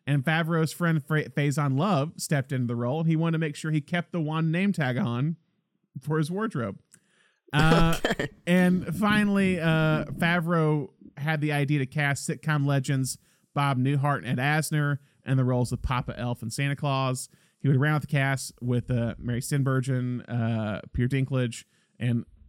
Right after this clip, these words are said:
Speaker 1: a, a lot of comedy actors, uh, Andy Richter, Kyle Gass, Ari Lang, and Amy Sedaris. So, with the cast in place and the script ready to go after almost a decade in development, Elf was ready to start filming in New York City. Before we dive into that,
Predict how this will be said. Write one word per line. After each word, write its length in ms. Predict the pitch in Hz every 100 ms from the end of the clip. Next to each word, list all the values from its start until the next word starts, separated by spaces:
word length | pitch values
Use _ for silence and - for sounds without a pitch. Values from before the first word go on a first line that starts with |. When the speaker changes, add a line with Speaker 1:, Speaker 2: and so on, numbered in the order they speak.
| - -
Speaker 1:
a, 300 | 139 143 90
a 100 | 131
lot 220 | 139 143 135
of 80 |
comedy 300 | 156 151 135
actors, 580 | 127 123 - 117 117 - -
uh, 160 | 120 -
Andy 220 | 131 123
Richter, 300 | 131 123 117
Kyle 260 | - 123
Gass, 320 | 123 123 120 -
Ari 220 | 123 120
Lang, 240 | 123 120
and 80 | -
Amy 140 | 117 113
Sedaris. 500 | - 113 104 - - _ _ _ _ -
So, 460 | - 160 151 135 - _ _ _ -
with 140 | 190
the 20 | 202
cast 320 | 214 175 -
in 80 | 143
place 320 | 139 131 131
and 60 | 120
the 40 |
script 240 | - 135 120
ready 160 | 139
to 60 | 127
go 120 | 127 131
after 280 | 131 131
almost 320 | - 175 196 151
a 60 |
decade 420 | 120 220 208 170
in 120 | 131 117
development, 640 | 120 110 101 120 123 - _ _ _ _
Elf 260 | 165 196 -
was 200 | 190 151
ready 160 | 160
to 80 | 160
start 260 | 139 156 143
filming 240 | 139 135
in 80 | 123
New 80 | 120
York 260 | 117 104
City. 220 | - 123 110
Before 220 | 113 165
we 60 |
dive 180 | 170 160
into 100 | 139
that, 420 | 123 123 117 -